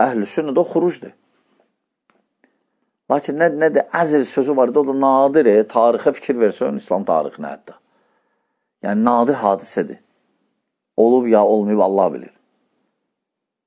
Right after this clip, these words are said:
Ya da olub, hətta bir dənə barmaqla tam bitmir. Bir dənə əldə barmaqlarla hesab olsan tam bitmir, beş dənəsi. Misal gətirənməzsən mənə. Bəlkə də bir dənə, ya iki dənə, o da ikisi də oxşardı.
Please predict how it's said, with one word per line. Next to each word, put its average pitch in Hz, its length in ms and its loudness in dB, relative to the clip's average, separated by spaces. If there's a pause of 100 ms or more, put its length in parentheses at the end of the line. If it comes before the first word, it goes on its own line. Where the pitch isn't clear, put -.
(380)
Ya 120 120 4
da 123 100 4
olub, 131 300 4 (420)
hətta - 480 -4
bir 139 140 0
dənə 113 180 0
barmaqla 107 560 0 (120)
tam 107 240 -2
bitmir. - 420 -10 (1400)
Bir 113 80 -2
dənə 110 240 2
əldə 113 240 2
barmaqlarla 107 560 0
hesab 104 240 -4
olsan 120 160 -6
tam 104 240 -2
bitmir, 71 360 -10
beş - 220 -12
dənəsi. - 300 -20 (960)
Misal 120 280 0
gətirənməzsən 101 600 -4
mənə. - 200 -20 (760)
Bəlkə 151 280 0
də 117 120 0
bir 110 160 -4
dənə, 104 220 -2 (100)
ya 131 120 4
iki - 280 -8
dənə, 76 340 -10
o 104 140 -2
da 113 80 4
ikisi - 400 -12
də 110 80 2
oxşardı. - 520 -4